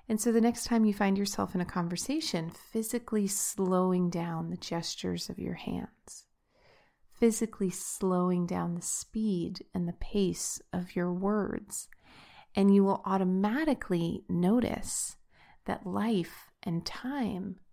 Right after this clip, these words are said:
begins to slow, and you didn't even have to finish the laundry. The second way to embody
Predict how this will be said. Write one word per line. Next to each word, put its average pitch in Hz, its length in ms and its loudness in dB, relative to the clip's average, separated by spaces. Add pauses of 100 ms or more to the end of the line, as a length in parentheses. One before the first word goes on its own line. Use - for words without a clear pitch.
begins 190 560 0
to - 140 -6
slow, 214 600 -4 (880)
and 170 260 -2
you 185 120 4
didn't 202 220 10
even 202 180 10
have 196 220 6
to 208 100 0
finish 202 380 4
the 214 100 0
laundry. 180 540 2 (1040)
The 226 80 -4
second 349 600 0
way 175 260 0
to 180 220 -2
embody 180 720 -4